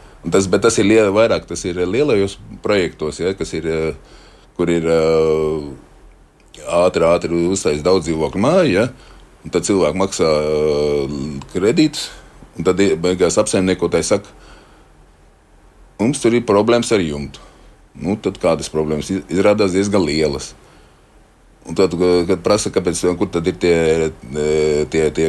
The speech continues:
kas, e, nu, tā, nē, tie tagad vairs nav. Tagad mēs esam apsaimnieki, mēs neko nezinām. Nu, tad tas ir tād-, tāds, tāda negodīga rīcība it kā, ja, bet, e, tā garantija jau mums ir tik, cik, tik, cik prasa divi gadi, nu, tad divi gadi.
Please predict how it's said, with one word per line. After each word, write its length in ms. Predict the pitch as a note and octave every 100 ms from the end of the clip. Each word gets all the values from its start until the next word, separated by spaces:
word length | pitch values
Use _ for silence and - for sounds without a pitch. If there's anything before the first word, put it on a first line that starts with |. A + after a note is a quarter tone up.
| D#2
kas, 160 | D2+ D#2
e, 200 | D2+ D2+ C#2
nu, 80 | C2+
tā, 160 | A#2 E3+ B2
nē, 160 | F#3+ E3+
tie 140 | D#3+ D#3
tagad 220 | B2+ B2
vairs 160 | A#2+ -
nav. 220 | D2 - - - -
Tagad 220 | G#2+ A#2 G2
mēs 160 | F#2
esam 160 | - C3
apsaimnieki, 320 | G#3+ C3+ G#2+
mēs 160 | B2+ -
neko 240 | - B2+
nezinām. 460 | F#2 D2 C#2+ - - _ _ _ _ F#2
Nu, 80 |
tad 160 | A2 A2+
tas 200 | A#2 A#2+
ir 80 | B2+
tād-, 400 | B2+ A2 G#2 G#2+ G#2
tāds, 240 | G#2 F#2+ - - - - _ _ _ _ -
tāda 140 | F2+
negodīga 520 | A#2+ G#2+ G2+ G2 G#2 C3+
rīcība 380 | - D2 C2
it 40 | -
kā, 80 | A1 B1+
ja, 120 | E2+
bet, 180 | D#2 C#2
e, 220 | D2 D2+ D2+
tā 160 | D#2
garantija 480 | F#2 G2 F#2 F2+ F2+
jau 80 | F#2
mums 160 | F#2
ir 80 | G2+
tik, 160 | F#2 -
cik, 200 | - - E2+ E2
tik, 180 | G2+ F#2
cik 160 | E2+ -
prasa 320 | - - A#2 A#2 A#2 A#2
divi 320 | G2+ B2 B2
gadi, 240 | A2+ B2+ A#2
nu, 160 | A#2+
tad 160 | A#2 A2+
divi 240 | A#2+ B2
gadi. 260 | B2+ B2+